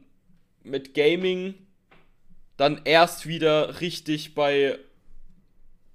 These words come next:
bei PlayStation zwei los. Ich hatte dann danach die PlayStation zwei. Darauf hab ich halt dieses Autorennen gespielt von, ähm, Rockstar Games. Und halt so, äh, Spiele wie Spyro oder sowas.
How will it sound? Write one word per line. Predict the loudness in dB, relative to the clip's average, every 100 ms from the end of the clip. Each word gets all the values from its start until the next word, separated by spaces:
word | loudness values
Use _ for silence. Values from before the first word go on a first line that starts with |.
| _ -20 _
bei | 0 2 0
PlayStation | -2 -2 -2 -4 -8 -8 -16
zwei | -8 -6 -4
los. | -6 -12 -14 -18 _ _ _
Ich | -6 -6
hatte | -4
dann | -4 -4 -4
danach | -4 -6
die | -8
PlayStation | -6 -6 -6 -10 -14
zwei. | -10 -2 0 0 -4 _ _ _ _ _ _
Darauf | 0 0 0
hab | -6
ich | -6 -6
halt | -6 -8 _ _ _ _ _
dieses | -12 -12 -4
Autorennen | -2 -2 -2 -4 -6
gespielt | -10 -8 -8 -8
von, | -10 -10 -12 -8
ähm, | -6 -6 -8 -6
Rockstar | -6 -4 -6
Games. | -2 -4 -4 -12 -20 -20 -20 -20 -20 -20 _ _ _
Und | -6 -4
halt | -2
so, | -2 0 0 0
äh, | 0 0 -2
Spiele | -6 -8 -6
wie | -8
Spyro | -8 0 2 2 -2 -4
oder | -4 -6
sowas. | -6 -6 -8 -12